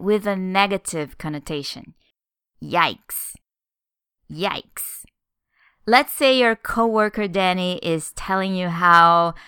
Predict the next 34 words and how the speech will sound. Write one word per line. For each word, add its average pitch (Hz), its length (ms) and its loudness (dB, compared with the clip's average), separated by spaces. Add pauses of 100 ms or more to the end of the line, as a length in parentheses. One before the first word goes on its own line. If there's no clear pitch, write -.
(500)
on 202 120 2
the 196 140 4
way 233 180 6
back 220 300 4
from 214 180 -4
his 202 140 -4
holiday, 185 600 2
he 175 120 -4
got 175 240 0
a 165 40 -2
flat 226 440 -6
tire 208 680 2
and 170 440 -2
he 240 180 2
and 262 100 4
his 254 200 0
family 233 440 -2
had 180 180 -2
to 160 80 -12
spend 226 340 -2
the 226 60 -2
night 196 340 2
in 190 100 -2
a 185 80 0
hotel 185 560 -2
room 190 440 -4
with 170 260 -6 (200)
cockroaches 160 840 -2
crawling 180 800 6
all 165 160 0
over 160 180 -2
the 151 100 -4
floor. 156 460 0 (640)
Yikes. 147 680 -2